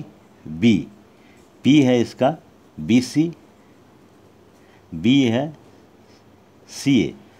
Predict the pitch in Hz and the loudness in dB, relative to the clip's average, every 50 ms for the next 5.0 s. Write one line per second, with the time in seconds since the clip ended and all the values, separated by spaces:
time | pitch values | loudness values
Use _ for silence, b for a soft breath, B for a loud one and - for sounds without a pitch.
0 | b b b b b _ _ _ _ _ _ _ _ _ _ _ _ 107 117 120 | b b b b b _ _ _ _ _ _ _ _ _ _ _ _ -4 -2 0
1 | 127 156 147 90 67 - - _ _ _ _ _ _ _ - - - - - - | 2 2 2 0 -2 -6 -16 _ _ _ _ _ _ _ -20 -20 -20 -20 -20 -20
2 | _ _ - 95 98 110 135 - - 123 123 127 147 160 160 151 143 131 - - | _ _ -4 0 2 2 2 2 0 -2 0 0 2 2 2 2 2 0 -2 -4
3 | 107 104 104 101 98 85 90 - - - - _ _ - 117 123 156 151 143 139 | -4 -2 0 2 2 0 0 -2 -4 -8 -14 _ _ -4 -2 0 0 0 0 0
4 | 127 117 117 117 113 113 110 110 107 104 90 87 104 120 113 98 101 123 147 | 0 0 0 0 0 0 0 0 0 0 -2 -2 -2 0 0 0 -2 -4 -6